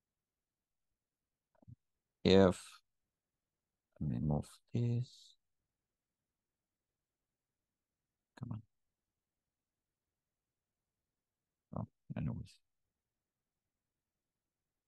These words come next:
Okay, anyways. Okay.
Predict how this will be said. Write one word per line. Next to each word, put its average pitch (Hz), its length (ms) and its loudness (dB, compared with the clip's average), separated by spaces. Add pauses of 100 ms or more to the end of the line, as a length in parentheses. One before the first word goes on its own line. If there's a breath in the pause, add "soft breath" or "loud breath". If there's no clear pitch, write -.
(1800)
Okay, - 340 0 (200)
anyways. - 500 -8 (120)
Okay. 98 280 6